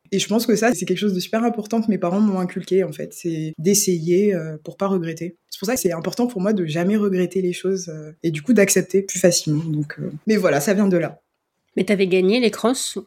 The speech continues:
Speaker 2: ou il avait vu, euh, d'autres qualités ?
Speaker 1: Non, non, non, c'était une catastrophe. Euh, le cross, euh, c'est ça qui est assez, euh, fou, c'est que j'ai pas gagné le cross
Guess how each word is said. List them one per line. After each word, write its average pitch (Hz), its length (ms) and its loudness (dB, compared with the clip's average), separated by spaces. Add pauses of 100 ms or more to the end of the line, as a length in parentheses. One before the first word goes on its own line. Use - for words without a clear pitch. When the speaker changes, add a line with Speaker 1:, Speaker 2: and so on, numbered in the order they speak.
Speaker 2:
ou 170 400 2
il 165 160 4
avait 165 220 2
vu, 170 340 0
euh, 156 180 2
d'autres 175 300 0
qualités ? 160 480 -2 (460)
Speaker 1:
Non, 202 120 4
non, 175 120 2
non, 190 100 2
c'était 180 200 -2
une 160 100 0
catastrophe. 190 480 -2
Euh, 139 180 -4
le 143 220 -2
cross, 220 400 -2
euh, 151 80 -2 (120)
c'est 165 80 -8
ça 214 140 0
qui 214 140 2
est 165 40 4
assez, 165 340 4
euh, 160 200 2
fou, - 240 2
c'est 202 180 4
que 165 380 2
j'ai 160 140 2
pas 247 160 2
gagné 247 240 4
le 220 80 0
cross - 400 -2